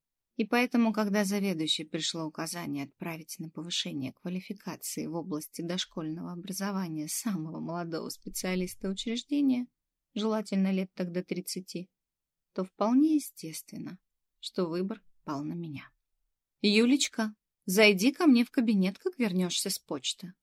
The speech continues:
позвонила мне заведующая утром двадцать шестого декабря. Я как раз стояла в длиннющей очереди и от нечего делать листала газету «Вестник здоровья».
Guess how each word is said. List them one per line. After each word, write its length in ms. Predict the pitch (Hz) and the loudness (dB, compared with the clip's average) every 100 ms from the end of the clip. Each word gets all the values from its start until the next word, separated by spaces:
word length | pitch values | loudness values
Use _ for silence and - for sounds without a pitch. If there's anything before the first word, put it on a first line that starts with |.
| _ _ _ _ _ _ _ _ _ | _ _ _ _ _ _ _ _ _
позвонила 500 | 339 220 175 170 156 | -4 -2 -2 -2 -2
мне 200 | 147 147 | -2 -4
заведующая 720 | 151 143 202 240 247 - 220 | -6 -6 -4 -2 0 0 -2
утром 480 | 208 208 196 190 175 | -4 -4 -6 -6 -6
двадцать 560 | - 151 220 - 311 | -8 -6 -6 -6 -6
шестого 500 | - - - - 135 | -4 -4 -6 -8 -10
декабря. 460 | 127 - - - - - _ _ _ _ _ _ _ | -10 -12 -14 -12 -14 -16 _ _ _ _ _ _ _
Я 200 | 247 247 | -4 -2
как 220 | 262 247 | -2 -4
раз 160 | 269 262 | -2 -2
стояла 460 | - 196 190 214 190 | -2 -2 0 0 -2
в 80 | |
длиннющей 540 | 160 175 175 165 - - | -2 -2 -2 -4 -6 -8
очереди 520 | - 240 - 269 262 | -4 -4 0 0 2
и 180 | 262 - | 0 -2
от 180 | 175 - | -4 -4
нечего 380 | 160 151 - 165 | -8 -8 -8 -8
делать 440 | 165 220 262 262 | -4 0 0 -2
листала 440 | 190 - - 151 135 | -6 -8 -8 -10 -8
газету 500 | 139 143 175 196 247 | -10 -10 -10 -8 -8
«Вестник 560 | 190 - - 170 170 | -8 -8 -10 -12 -12
здоровья». 540 | 185 165 160 - _ | -12 -14 -14 -18 _